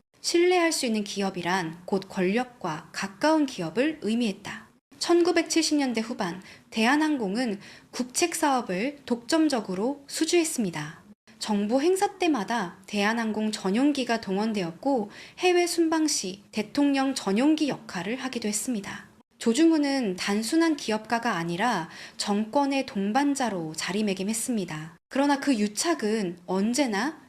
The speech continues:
양날의 검이었습니다. 정권이 바뀔 때마다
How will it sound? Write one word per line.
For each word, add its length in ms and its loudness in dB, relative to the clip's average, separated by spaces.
양날의 560 0
검이었습니다. 840 -4
정권이 480 4
바뀔 340 -4
때마다 600 -2